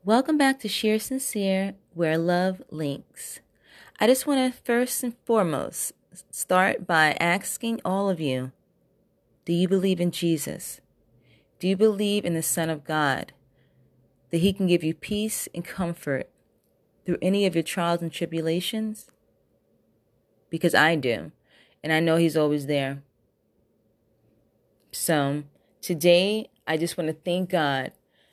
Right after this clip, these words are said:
for the strength he's given me, the comfort he's given me and my family to get through the tough times that we're going through now. Um, from the passing of my mom,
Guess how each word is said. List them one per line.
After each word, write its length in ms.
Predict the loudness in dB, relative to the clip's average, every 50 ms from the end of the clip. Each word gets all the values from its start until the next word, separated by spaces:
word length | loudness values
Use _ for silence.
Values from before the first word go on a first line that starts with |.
| _ _ _ _
for 140 | -6 -2 0
the 80 | 0 0
strength 460 | 0 -2 -2 0 2 2 2 0 -2
he's 240 | -4 -6 -6 -4 0
given 340 | 0 0 2 2 0 0
me, 280 | 0 -2 -2 -4 -6 -8
the 80 | -8 -10
comfort 400 | -6 -2 -2 -2 0 0 0 0
he's 180 | 0 0 -2 -2
given 300 | -2 -2 0 0 0 0
me 140 | 0 0
and 80 | 0 -2
my 100 | -2 -4
family 400 | -6 -6 -6 -6 -4 -4 -4 -4
to 140 | -6 -6 -4
get 200 | -2 -2 -2 0
through 120 | 0 0
the 80 | -2 -2
tough 340 | -2 -6 -8 -8 -8 -8 -10
times 380 | -8 -6 -4 -4 -4 -4 -6
that 100 | -6 -4
we're 140 | -2 -2 -2
going 280 | -2 -2 -2 -2 -4 -4
through 180 | -4 -6 -4
now. 460 | -4 -2 -2 0 0 0 -2 -4 -6 -10 _ _ _ _ _ _ _ _ _ -20 -20 _ _ _ _ _ _ _ _ _ _ _ _ -6
Um, 260 | -4 -2 0 0 0
from 200 | 0 0 0 0
the 60 | 0 0
passing 440 | 0 2 2 2 2 0 -2 -2
of 80 | -2 -2
my 100 | -2 -2
mom, 560 | 0 0 0 0 -2 -2 -4 -4 -6 -8 -12